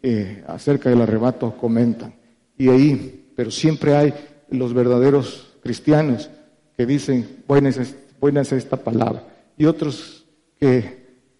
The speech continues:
que contradicen, maldicen lo que no entienden y ponen una serie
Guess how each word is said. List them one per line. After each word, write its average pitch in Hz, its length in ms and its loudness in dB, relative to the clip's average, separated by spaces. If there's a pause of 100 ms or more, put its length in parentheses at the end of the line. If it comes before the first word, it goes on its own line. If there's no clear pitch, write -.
(140)
que 120 680 0 (100)
contradicen, 131 960 0
maldicen 143 500 4 (380)
lo 143 100 0
que 131 120 2
no 139 80 2
entienden 135 760 2
y 123 120 -2
ponen 135 560 0 (260)
una 139 160 0
serie 127 400 2